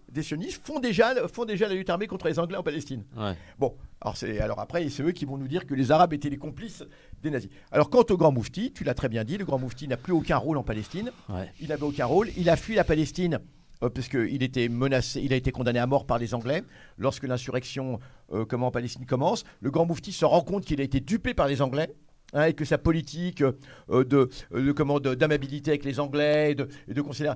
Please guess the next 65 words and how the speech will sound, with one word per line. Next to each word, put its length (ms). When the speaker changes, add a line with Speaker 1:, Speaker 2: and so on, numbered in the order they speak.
Speaker 1:
eh 60
bien, 140
finalement, 340
ça 120
ne 60
marche 160
pas 100
du 120
tout. 120
C'est 120
les 100
Anglais, 200
d'ailleurs, 180
qui 120
l'ont 160
nommé 260
grand 140
moufti, 320
parce 160
qu'à 80
la 100
charge 200
de 60
grand 120
moufti 240
n'a 100
jamais 180
existé 280
en 60
Palestine. 360
Speaker 2:
Ouais, 280
Speaker 1:
Hein, 100
Speaker 2:
ouais, 60
Speaker 1:
donc, 140
Speaker 2:
ouais. 60
Speaker 1:
on 40
lui 60
a 40
donné 200
ce 80
titre, 300
euh, 100
hein, 140
d'accord, 260
dont 100
il 120
s'est 140
paré. 260
Il 140
réussit 400
à 80
fuir, 420
euh, 140
Jérusalem, 600
euh, 80
comment, 480
euh, 180
et 220
puis 220
à 80
gagner, 500
à 100
gagner, 380
comment, 560
euh, 60